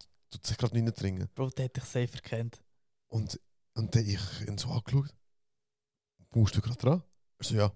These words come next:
Speaker 1: Ich so, „Okay.“ Er schaut am, am Boden so, der, so, der, so die Stange an. Ich schau die Stange an, nimm die zu mir.
Speaker 2: <laughs>
Speaker 1: Er so, „Brauchst du?“ Ich so, „Brauchst du die?“ Er so, „Ja.“ Ich so,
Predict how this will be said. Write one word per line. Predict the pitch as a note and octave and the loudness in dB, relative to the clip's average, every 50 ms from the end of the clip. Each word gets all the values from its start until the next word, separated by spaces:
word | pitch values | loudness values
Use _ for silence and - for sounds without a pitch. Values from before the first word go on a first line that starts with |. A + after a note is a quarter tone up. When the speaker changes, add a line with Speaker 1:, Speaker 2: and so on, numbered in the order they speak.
| - - _ _ _ _ _ _ _ _ _ _ _ _ _ _ _ A#2 | -6 -20 _ _ _ _ _ _ _ _ _ _ _ _ _ _ _ -12
Speaker 1:
Ich | - | -10
so, | - G2+ | -8 -6
„Okay.“ | - - A2+ B2 D3 - - _ _ _ _ _ _ _ _ _ _ _ _ _ _ - | -4 -2 -2 -2 -2 -4 -10 _ _ _ _ _ _ _ _ _ _ _ _ _ _ -6
Er | G#2 G2+ | -2 0
schaut | G#2+ G#2 - G2 | 0 0 0 0
am, | F#2 - | -4 -2
am | - G2+ G2 - G2+ F#2+ F2+ | -2 -2 0 2 0 0 4
Boden | - G2+ G#2 G2 | 4 2 2 2
so, | - - F#2+ F#2 F2+ | 0 2 2 4 4
der, | F#2 F2+ F#2+ G2 F#2 F#2 | 4 4 4 4 4 2
so, | F2 - - F#2 | 0 0 0 0
der, | F#2 F2+ F#2 F2+ F2+ | 2 2 2 2 0
so | F2 - - - - - - G2+ | -2 -4 -12 -16 -14 -14 -12 -8
die | G2 | -6
Stange | F#2 - G2+ G#2 G#2+ A2+ A#2 | -4 -2 -2 -2 0 2 4
an. | A#2+ B2 B2+ - - _ _ _ _ _ _ _ _ _ | 4 4 2 0 -6 _ _ _ _ _ _ _ _ _
Ich | - G2 F#2+ | -8 -4 -2
schau | - G2+ | -2 -2
die | - - | -2 -2
Stange | - - G2 G2+ G#2 | 0 0 2 4 4
an, | G2+ G#2 | 2 2
nimm | F#2 G2 G2+ | 0 -2 -2
die | F#2 E2+ | -2 -2
zu | - - G2 | -4 -4 0
mir. | G2 G2 F#2+ F2+ - - _ _ - | 0 0 0 0 -4 -12 _ _ -2
Speaker 2:
<laughs> | F#3 - - - - - - - - - _ _ - - F#3 - - - - - | -2 -2 -2 -4 -20 -20 -20 -20 -20 -20 _ _ -4 -2 -2 -2 -2 -6 -10 -4
Speaker 1:
Er | - F#2+ | -2 0
so, | - - | 2 4
„Brauchst | - - - - - | 6 6 6 6 2
du?“ | - - | -2 0
Ich | G#2+ G#2+ - | 0 0 0
so, | - G#2 F#2+ G2+ F#2+ | 0 -2 -2 -2 0
„Brauchst | - C#3+ D#3+ - | 4 4 4 6
du | F3+ | 4
die?“ | A#2 F#2+ F#2 F2 F2+ - _ _ _ _ | 4 2 2 0 0 -4 _ _ _ _
Er | - G#2 | -10 -6
so, | - - G#2 | -2 0 2
„Ja.“ | A2 B2 - - - - - | 2 2 0 -4 -16 -12 -8
Ich | - | -4
so, | - | -4